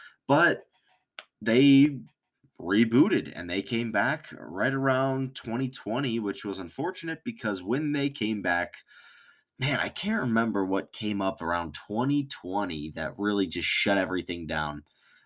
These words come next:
Blank in there. Maybe you guys can remind me, but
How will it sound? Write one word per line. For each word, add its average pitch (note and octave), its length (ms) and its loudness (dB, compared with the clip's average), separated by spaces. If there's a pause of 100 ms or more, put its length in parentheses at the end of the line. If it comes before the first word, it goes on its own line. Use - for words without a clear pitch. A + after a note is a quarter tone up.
(160)
Blank A#2+ 260 10
in A2 80 4
there. F#2+ 220 2
Maybe C#3 220 4
you A2+ 180 8
guys F#2 320 4
can F#2 120 -8
remind E2 400 -6
me, D#2+ 140 -4
but E2+ 320 -4